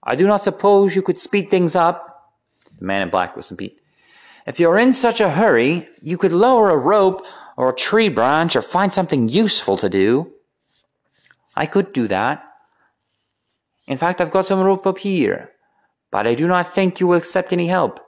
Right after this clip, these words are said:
since I am only waiting around to kill you." "That does put a damper on our relationship."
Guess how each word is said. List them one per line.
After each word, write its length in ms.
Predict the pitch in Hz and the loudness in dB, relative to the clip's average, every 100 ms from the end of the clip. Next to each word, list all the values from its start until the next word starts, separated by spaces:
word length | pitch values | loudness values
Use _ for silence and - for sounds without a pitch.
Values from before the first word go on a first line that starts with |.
| _ _ _ _ | _ _ _ _
since 180 | 120 104 | -8 -4
I 160 | 139 151 | -2 0
am 140 | 147 | 0
only 180 | 151 151 | 0 0
waiting 360 | 143 165 170 160 | 0 -2 0 -2
around 300 | 170 170 165 | 0 -2 -2
to 80 | 180 | -8
kill 340 | - 196 156 | -4 -2 0
you." 400 | 95 87 92 113 _ _ _ _ _ _ _ _ _ _ _ _ _ _ | -2 -4 -6 -12 _ _ _ _ _ _ _ _ _ _ _ _ _ _
"That 200 | 123 143 | -4 0
does 240 | 175 190 185 | 2 0 0
put 180 | 190 | 0
a 60 | 185 | 0
damper 500 | 160 208 202 165 160 | 2 0 0 0 0
on 120 | 160 | 2
our 200 | 160 170 | 2 2
relationship." 960 | 170 175 185 156 127 131 127 - - | 2 2 0 -2 -2 0 0 -2 -18